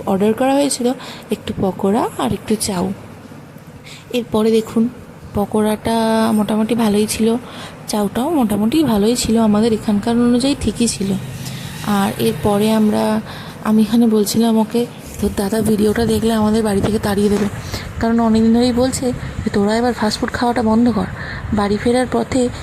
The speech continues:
এই পুচকুগুলো মাঠে সন্ধে অবধি খেলছে দেখে এত ছোটোবেলার কথা মনে পড়ে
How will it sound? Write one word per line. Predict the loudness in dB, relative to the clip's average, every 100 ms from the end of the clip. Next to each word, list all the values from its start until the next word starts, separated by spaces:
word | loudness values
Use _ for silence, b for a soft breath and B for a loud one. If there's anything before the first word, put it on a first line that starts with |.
| B
এই | -2
পুচকুগুলো | 2 0 2 2 2 4
মাঠে | 2 0
সন্ধে | 0 2 2 0
অবধি | -2
খেলছে | 0 2 2 0
দেখে | -2 -2 -2 B B B -6
এত | -2 -2
ছোটোবেলার | 0 0 2 0 0
কথা | -2 0
মনে | 2 2 2
পড়ে | 0 0